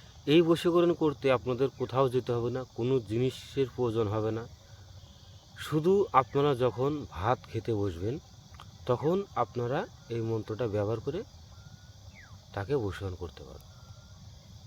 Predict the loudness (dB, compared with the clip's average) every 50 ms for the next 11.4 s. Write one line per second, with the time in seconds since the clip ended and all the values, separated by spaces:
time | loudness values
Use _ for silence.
0 | -18 -20 -20 -20 -20 -20 -20 -20 -20 -20 -20 -20 -20 -20 -20 -20 -20 -20 -20 -20
1 | -20 -20 -20 -20 -20 -20 -20 -20 -20 -20 -20 -20 -20 -20 -20 -20 -20 -20 -20 -20
2 | -20 -20 -20 -20 -20 -20 -20 -20 -20 -18 -12 0 6 6 8 8 8 6 6 6
3 | 4 4 4 4 4 4 6 6 4 2 2 2 4 6 6 6 6 4 2 0
4 | 2 4 4 4 4 2 2 2 4 4 4 4 4 2 2 2 0 0 0 0
5 | -2 -4 -4 -4 -8 -12 -16 -20 -20 -20 -20 -20 -20 -20 -20 -20 -20 -20 -20 -20
6 | -10 -6 -2 0 0 0 2 2 2 0 0 -4 -8 -16 -12 -10 -8 -4 -2 0
7 | 0 2 2 0 0 0 -2 -2 -2 0 0 -2 -2 -2 -2 -4 -4 -2 -2 -2
8 | -2 -2 -2 -4 -6 -6 -6 -8 -8 -8 -8 -8 -8 -8 -8 -10 -12 -16 -18 -20
9 | -20 -20 -20 -20 -20 -20 -20 -20 -20 -20 -20 -20 -20 -20 -20 -20 -20 -16 -12 -10
10 | -4 0 0 0 0 2 2 4 6 6 6 4 2 2 0 2 4 4 4 4
11 | 2 0 -2 -2 -2 -2 -2